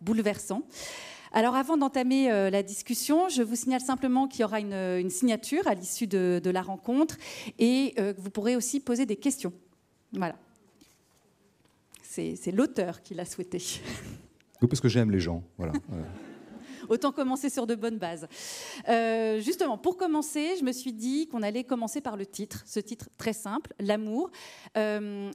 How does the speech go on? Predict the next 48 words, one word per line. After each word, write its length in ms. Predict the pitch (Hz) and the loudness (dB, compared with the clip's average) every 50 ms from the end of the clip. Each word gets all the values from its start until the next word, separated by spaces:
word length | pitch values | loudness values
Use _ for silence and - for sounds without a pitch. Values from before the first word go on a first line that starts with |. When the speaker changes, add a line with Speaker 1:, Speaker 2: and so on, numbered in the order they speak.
| - | -6
Speaker 1:
un, 380 | - 190 220 202 214 214 208 165 | -6 -4 -4 -4 -4 -6 -6 -8
un 100 | 165 170 | -8 -8
titre 280 | - - - - 214 | -8 -10 -8 -6 -6
déjà 280 | 180 190 175 156 180 170 | -6 -6 -6 -6 -8 -10
pris, 420 | - - - 247 269 330 330 285 | -10 -8 -4 -2 -2 0 0 -2
hein, 80 | 202 190 | -2 -4
notamment 340 | 190 180 180 175 170 180 175 | -6 -6 -6 -6 -6 -6 -4
par 160 | 180 180 165 | -4 -4 -4
Marguerite 400 | 180 180 175 175 202 190 196 185 | -4 -4 -4 -2 -2 -2 -4 -4
Duras, 360 | 170 196 196 190 226 294 - - | -2 -2 0 0 0 0 0 -2
mais 80 | 220 | -2
aussi 180 | 208 - - 285 | -2 -2 0 0
par 160 | - 208 190 | 0 2 2
Alexandra 480 | 208 214 254 - - 277 254 240 240 247 | 2 0 0 0 0 0 0 2 2 0
de 100 | 208 220 | 0 0
Taddeo. 460 | - 240 233 202 233 220 202 202 220 - - _ _ _ _ _ _ _ _ _ _ _ _ - | 0 0 2 2 4 4 2 2 0 -4 -12 _ _ _ _ _ _ _ _ _ _ _ _ -12
Vous 100 | 233 202 | -6 -2
savez, 260 | - 214 202 240 302 | 0 2 4 4 6
la, 400 | 285 214 196 190 190 185 185 180 | 6 4 4 4 2 2 2 2
la 100 | 190 190 | 0 0
compagne 400 | 190 - 214 202 - 226 226 220 | 0 0 0 2 2 2 2 2
de 100 | 196 196 | 0 -2
Piotr 320 | 185 - - 220 220 - | 0 0 0 0 0 -2
Plav-, 340 | - - 214 196 175 202 - | -2 0 0 0 0 -2 -2
Pawlenski. 800 | - - 220 - 214 214 214 - - - 233 226 226 233 233 - _ _ _ - | -2 -2 0 0 0 -2 -2 -4 -4 -2 0 2 2 0 0 -4 _ _ _ -2
Speaker 2:
Ah 140 | - 208 208 | 0 0 2
oui, 140 | 170 190 208 | 2 0 0
d'accord, 140 | 151 143 214 | 2 4 6
Speaker 1:
Voilà. 240 | 220 220 - 185 - | 6 6 6 4 2
Speaker 2:
ok. 80 | 110 151 - - - - - - - | 2 0 -2 -6 -12 -12 -14 -2 2
Bah, 100 | - 107 | 6 8
il 40 | 123 | 8
y 20 | |
a 20 | |
Speaker 1:
Euh, 20 | 127 | 8
Speaker 2:
que 40 | 107 | 8
Speaker 1:
non, 40 | 113 | 6
Speaker 2:
du 80 | 139 | 4
Speaker 1:
c'est 80 | 127 127 | 6 6
Speaker 2:
beau 100 | 123 117 | 6 6
monde, 200 | 107 110 143 160 | 6 4 2 2
quoi. 180 | - - 85 85 101 | 0 0 0 2 4
Speaker 1:
Exactement. 680 | 254 208 214 233 302 - - 302 269 247 247 247 - 508 | 4 4 6 4 2 4 4 4 6 8 8 8 6 4
Speaker 2:
Ouais. 380 | - - - - - - 262 226 - | 2 -4 -14 -12 -10 -8 0 4 6
Speaker 1:
Alors, 240 | 240 240 233 - - | 6 8 6 4 0
donc, 180 | 208 233 247 - | -2 -4 -4 0
pourquoi 300 | - 349 349 - 392 370 | 0 0 4 6 6 6
l'amour 600 | 349 294 269 277 285 262 247 240 254 370 427 294 | 8 8 6 8 8 8 8 8 6 6 6 4